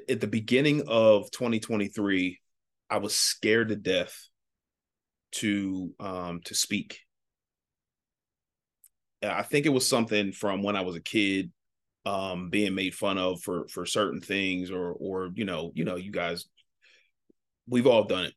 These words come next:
you know, made fun of a kid or, or whatever the case may be when we're in class. And, and I think at times that made me gun shy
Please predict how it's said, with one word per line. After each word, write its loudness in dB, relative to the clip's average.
you -4
know, -4
made -2
fun 2
of -2
a -10
kid 2
or, 0
or -4
whatever -2
the -10
case -4
may -8
be -6
when -6
we're -6
in -10
class. 0
And, -6
and -4
I -10
think -2
at 2
times 2
that 2
made 2
me -4
gun 2
shy -2